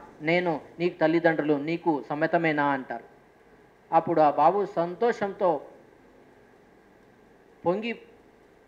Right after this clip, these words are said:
ఆ ప్రవక్త సల్లల్లాహు అలైహి వసల్లం మీద పడి ఏడుస్తూ, దాని తర్వాత బయటకు వచ్చి, "ప్రవక్త సల్లల్లాహు అలైహి వసల్లం, ఆయిషా నా తల్లిదండ్రులు"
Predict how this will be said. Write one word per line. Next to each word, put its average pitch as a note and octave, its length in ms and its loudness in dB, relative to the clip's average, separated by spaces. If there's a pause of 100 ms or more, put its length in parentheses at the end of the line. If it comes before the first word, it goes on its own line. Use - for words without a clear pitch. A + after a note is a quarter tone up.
(240)
ఆ D3+ 480 4 (1200)
ప్రవక్త G#3 320 0
సల్లల్లాహు F#3+ 380 0
అలైహి - 0 -
వసల్లం E3 360 -2 (400)
మీద E3+ 100 -6
పడి F3 320 -2
ఏడుస్తూ, F3 560 0 (920)
దాని E3+ 160 0
తర్వాత F#3+ 360 2
బయటకు G#3 320 2
వచ్చి, G3+ 380 -4 (800)
"ప్రవక్త A3+ 280 2
సల్లల్లాహు A#3 320 2
అలైహి A3+ 140 0
వసల్లం, A#3+ 200 -2
ఆయిషా G#3+ 380 4
నా G#3 140 0
తల్లిదండ్రులు" G3 840 0